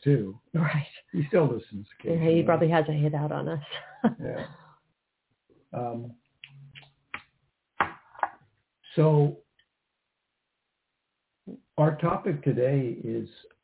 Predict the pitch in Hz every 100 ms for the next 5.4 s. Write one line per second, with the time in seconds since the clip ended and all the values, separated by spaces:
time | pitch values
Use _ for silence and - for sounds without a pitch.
0 | - 98 117 117 107 - 131 135 147 -
1 | 127 113 101 120 135 - 85 - - 240
2 | 143 135 240 214 220 202 226 190 - 160
3 | 143 139 143 143 127 123 139 151 147 147
4 | 147 151 147 - 147 147 147 - 151 151
5 | 165 156 151